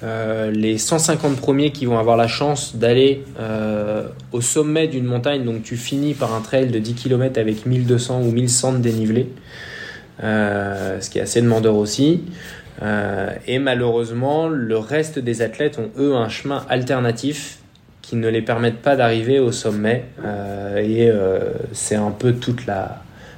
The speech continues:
la beauté de cette course, c'est que ceux qui arrivent au sommet, euh, sont récompensés d'un t-shirt noir et ceux qui n'y arrivent pas, malheureusement, sont récompensés d'un t-shirt blanc. Euh, moi, mon objectif quand je me suis inscrit au Northman, c'était de finir premier ou cent quarante, ou cent quarante-neuvième,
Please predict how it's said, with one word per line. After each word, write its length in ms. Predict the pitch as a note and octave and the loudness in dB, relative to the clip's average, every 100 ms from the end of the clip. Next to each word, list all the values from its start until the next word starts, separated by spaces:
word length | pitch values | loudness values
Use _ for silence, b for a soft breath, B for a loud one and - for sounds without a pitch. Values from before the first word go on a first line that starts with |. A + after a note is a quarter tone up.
| B | B
la 80 | G2 | -4
beauté 320 | G2+ A2+ C3+ | 0 2 2
de 60 | B2+ | 2
cette 220 | - - | 0 0
course, 300 | - D3 - | 2 2 0
c'est 120 | A2+ | -8
que 60 | A2 | -4
ceux 140 | C3 | -4
qui 80 | B2 | 0
arrivent 200 | A2+ A#2 | 0 0
au 80 | G#2+ | -2
sommet, 640 | G#2+ A2 G#2+ A2 A2+ A2+ | -2 -2 0 0 0 -2
euh, 560 | A2 G2+ G2+ G2+ G2+ G2+ | -6 -8 -6 -6 -6 -8
sont 280 | G#2 - A#2+ | -6 0 4
récompensés 540 | A#2 A2+ A2 A2+ B2+ | 4 2 -2 0 2
d'un 140 | A#2 G#2+ | 2 0
t-shirt 380 | - G2+ - | -2 -6 -2
noir 420 | G#2+ A2+ C3 C3+ - B B B B | 4 6 6 4 -12 B B B B
et 80 | - | -10
ceux 200 | - B2+ | 2 2
qui 140 | A#2+ | 4
n'y 120 | A2 G2+ | 2 2
arrivent 240 | G2+ F#2 | 0 0
pas, 120 | A#2+ | 2
malheureusement, 580 | A#2 G#2 G2+ G#2 A2+ C3 | 4 2 2 2 2 0
sont 180 | C3 A2 | 0 -2
récompensés 540 | G#2+ G#2+ G#2 G#2 B2 | -2 -2 -4 -4 0
d'un 120 | B2 | 0
t-shirt 300 | G#2+ - G#2+ | 0 0 -2
blanc. 240 | G2+ G2 F2+ - - - B B B B B - | -2 -4 -6 -8 -20 -20 B B B B B -4
Euh, 480 | G#2+ G#2 G2+ G2 G2+ | 0 2 2 0 -2
moi, 180 | G#2+ B2+ | 2 4
mon 140 | B2+ | 4
objectif 420 | A#2+ A2 A2 C3+ | 4 2 0 -4
quand 80 | B2 | -4
je 120 | G#2+ | -6
me 40 | G#2+ | -4
suis 160 | G#2+ | -4
inscrit 260 | A2 A2 - | -4 -2 -2
au 60 | A2 | -2
Northman, 400 | G#2+ - C3+ C#3+ | -2 -2 0 0
c'était 300 | A#2+ A2 A#2+ | -4 -2 -4
de 40 | |
finir 440 | - A#2 A#2 A2+ | -2 0 0 0
premier 520 | - - A#2+ A#2+ B2 A#2+ | -4 0 2 4 4 2
ou 80 | A2+ | -4
cent 140 | - | -6
quarante, 300 | G#2+ A2+ A2 A#2 | -2 -2 -2 -2
ou 60 | C3 | 0
cent 160 | C#3 | 0
quarante-neuvième, 800 | A#2+ A#2 A2 - G#2+ A#2 C#3+ D3 | 2 2 0 -2 0 4 4 2